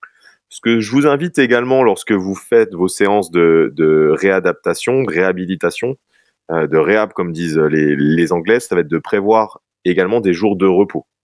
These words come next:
Car une fois le tendon sollicité, il y a une, vraiment une perte de production de collagène pendant environ vingt-quatre à trente-six heures après l'exercice.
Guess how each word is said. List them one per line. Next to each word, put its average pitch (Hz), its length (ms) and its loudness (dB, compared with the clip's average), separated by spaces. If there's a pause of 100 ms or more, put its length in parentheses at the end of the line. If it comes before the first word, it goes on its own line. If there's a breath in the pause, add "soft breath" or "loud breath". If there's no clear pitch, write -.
(140)
Car 82 200 -4
une 101 100 -6
fois 139 180 2
le 123 160 -14
tendon 110 280 2
sollicité, 95 720 -2 (640 loud breath)
il 95 40 -2
y 95 40 2
a 92 160 -2 (200)
une, 90 140 -8
vraiment 131 360 2
une 107 140 -4
perte 127 320 -2
de 110 80 -2
production 107 480 -2
de 113 40 -2
collagène 104 460 2
pendant 95 280 0
environ 95 380 0
vingt-quatre 101 480 -2
à 98 60 2
trente-six 107 460 -2
heures 117 100 4
après 95 240 -2
l'exercice. 87 560 -4